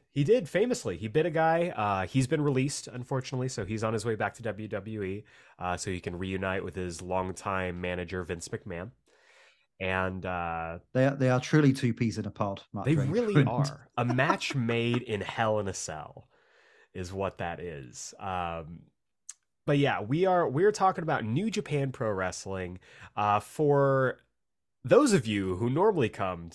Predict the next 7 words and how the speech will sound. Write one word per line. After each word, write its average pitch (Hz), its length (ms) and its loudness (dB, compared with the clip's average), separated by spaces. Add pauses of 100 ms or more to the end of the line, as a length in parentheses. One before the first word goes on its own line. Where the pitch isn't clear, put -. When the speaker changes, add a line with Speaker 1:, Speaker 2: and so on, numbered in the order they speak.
Speaker 1:
to 87 240 -6
this, 90 400 -6
uh, 85 260 -6
this 92 220 -10
little 85 120 -8
podcast 82 600 -12
here 85 320 -10